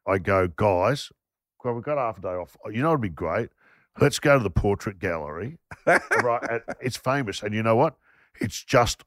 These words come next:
Speaker 1: iconic Australian figures,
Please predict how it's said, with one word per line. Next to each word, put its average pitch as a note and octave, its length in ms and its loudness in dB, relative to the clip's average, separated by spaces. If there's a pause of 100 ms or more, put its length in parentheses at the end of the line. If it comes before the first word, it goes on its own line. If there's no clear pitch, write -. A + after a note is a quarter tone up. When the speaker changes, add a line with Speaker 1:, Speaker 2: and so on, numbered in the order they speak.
Speaker 1:
iconic A2+ 640 -2 (180)
Australian F#2 680 -4
figures, D#2+ 560 -8